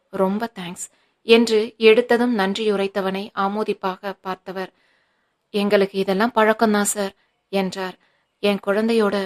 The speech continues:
உண்மையான சிச்சுவேஷன் என்னன்னு நான் தெரிஞ்சுக்கலாமா டாக்டர்?" என்ற கௌஷிக்கை சில நொடிகள் மௌனமாக பார்த்தவர், "இப்போதைக்கு சான்ஸ் ஃபிஃப்டி ஃபிஃப்டி தான், எந்த ட்ரீட்மெண்ட்டுக்கும் ரெஸ்பான்ஸ் செய்யல, ஆனா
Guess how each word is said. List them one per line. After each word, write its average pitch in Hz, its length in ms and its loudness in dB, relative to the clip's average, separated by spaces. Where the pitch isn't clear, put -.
உண்மையான 220 520 -2
சிச்சுவேஷன் 208 640 -4
என்னன்னு 185 420 -6
நான் 190 220 -12
தெரிஞ்சுக்கலாமா 196 600 -6
டாக்டர்?" 196 380 -8
என்ற 233 280 4
கௌஷிக்கை 214 520 2
சில 208 260 -2
நொடிகள் 202 400 -2
மௌனமாக 202 580 -4
பார்த்தவர், 190 500 -6
"இப்போதைக்கு 220 680 2
சான்ஸ் 208 360 -2
ஃபிஃப்டி 202 360 -2
ஃபிஃப்டி 185 320 -2
தான், 196 200 -6
எந்த 220 340 2
ட்ரீட்மெண்ட்டுக்கும் 226 680 -2
ரெஸ்பான்ஸ் 196 460 -4
செய்யல, 190 300 -2
ஆனா 202 300 2